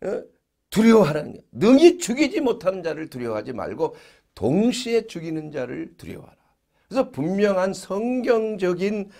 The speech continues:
사람에 대한 그, 어, 부분은, 어, 영, 바로 푸뉴마, 하나님의 숨의 바람, 그리고 혼, 그 헬라어 원어에는 푸시케라고 해서 푸시케,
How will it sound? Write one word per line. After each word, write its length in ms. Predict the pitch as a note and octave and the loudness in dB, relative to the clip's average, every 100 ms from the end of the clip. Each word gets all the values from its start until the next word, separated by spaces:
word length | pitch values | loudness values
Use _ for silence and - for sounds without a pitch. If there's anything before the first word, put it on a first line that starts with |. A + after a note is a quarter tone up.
| _ | _
사람에 880 | - C#3 D#3+ E3+ E3+ D#3+ D#3 D3 C#3 | -6 2 6 8 6 4 2 0 0
대한 420 | C3+ C#3 D3+ C3+ _ _ _ | 0 0 -2 -10 _ _ _
그, 500 | - B2 A#2+ G#2+ - _ _ _ _ | 2 4 4 2 -6 _ _ _ _
어, 180 | - - | -6 -6
부분은, 640 | - B2+ C3+ B2 G#2+ D#3+ - _ _ _ _ _ _ _ - | -2 0 2 0 0 -4 -12 _ _ _ _ _ _ _ -8
어, 160 | F2 E2+ | -6 2
영, 360 | B2 D#3 B2 - - | 6 6 4 -4 -6
바로 500 | F#2+ A2+ E3 F3 - _ _ _ | 0 4 4 4 -4 _ _ _
푸뉴마, 580 | - G3+ A3 G3+ C3+ E2 _ _ _ _ | -10 -4 0 0 -2 -6 _ _ _ _
하나님의 540 | - E3+ F3 F3+ F3+ | -12 -8 -4 -4 -4
숨의 520 | F3 - F#3+ D3 - | -8 -6 -6 -6 -10
바람, 400 | - G#2+ G2+ F2+ _ _ _ _ _ _ _ | -6 -2 -2 -4 _ _ _ _ _ _ _
그리고 500 | - E3 F#3+ F3+ - - | 0 4 6 4 2 -10
혼, 460 | - A#3+ E3 - _ _ _ _ _ _ _ _ | 6 8 8 -2 _ _ _ _ _ _ _ _
그 280 | A#3+ A#3+ - | 2 4 2
헬라어 400 | - C#4 B3+ A3+ | -2 6 8 8
원어에는 640 | A3 D#3+ F3+ E3 F3+ E3 - _ _ | 8 6 6 4 2 -4 -10 _ _
푸시케라고 800 | - B3 A3+ C#4+ - - E3 C3 | -4 -2 0 0 -2 0 2 2
해서 140 | F2+ F2+ | -4 -10
푸시케, 560 | - F3 F#3+ - - | -10 -8 -8 -12 -14